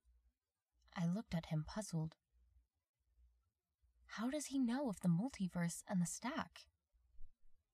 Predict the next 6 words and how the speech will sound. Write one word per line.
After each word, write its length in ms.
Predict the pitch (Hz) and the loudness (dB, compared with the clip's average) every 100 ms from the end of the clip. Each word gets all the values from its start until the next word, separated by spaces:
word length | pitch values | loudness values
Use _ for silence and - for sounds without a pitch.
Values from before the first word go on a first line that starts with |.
| _ _ _ _ _ _ - | _ _ _ _ _ _ -6
I 100 | 185 | 0
didn't 260 | 190 202 - | 2 2 2
feel 180 | 208 175 | 0 2
like 160 | 165 | 2
questioning 480 | - 180 - 175 160 | 2 -2 0 2 4
it. 180 | 156 165 | 4 0